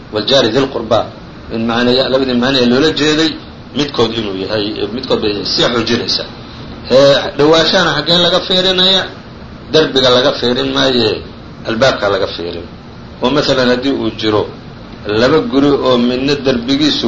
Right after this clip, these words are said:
kugu dhow yaho, aad kugu dhow yaho, laakiin albaabkiisu xagga u sii jeedo, albaabkiisu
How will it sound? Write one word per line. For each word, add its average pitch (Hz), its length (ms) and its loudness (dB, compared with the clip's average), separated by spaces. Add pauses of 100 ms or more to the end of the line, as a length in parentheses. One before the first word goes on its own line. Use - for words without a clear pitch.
kugu 143 220 -2
dhow 160 260 -2
yaho, 147 180 6
aad 156 260 2
kugu 147 200 -2
dhow 151 140 -2
yaho, 151 180 2
laakiin 139 260 0
albaabkiisu 139 580 -2
xagga 233 320 0
u 165 120 2
sii 135 240 0
jeedo, 131 300 2
albaabkiisu 139 600 0